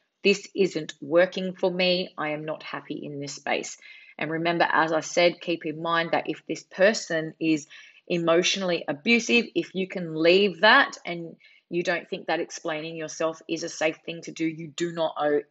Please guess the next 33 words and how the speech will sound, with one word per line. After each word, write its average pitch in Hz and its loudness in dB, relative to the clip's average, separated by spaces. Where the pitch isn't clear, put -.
anyone 156 -8
an 147 -16
explanation. 143 -6
Now, 185 6
also 240 4
too, 262 4
if 208 0
you're 208 4
in 214 0
a 202 -2
state 185 0
to 196 -8
be 190 -2
able 180 0
to 175 -10
communicate 175 -2
that - 0
you're 165 0
ending 196 -12
this 202 -8
connection, 202 0
stay 202 4
firm. 151 -4
Do 202 -2
not 185 4
be 226 -2
pulled 190 -4
into 180 -4
a 160 0
debate 165 0
about 160 0
your 156 -4
feelings. - -8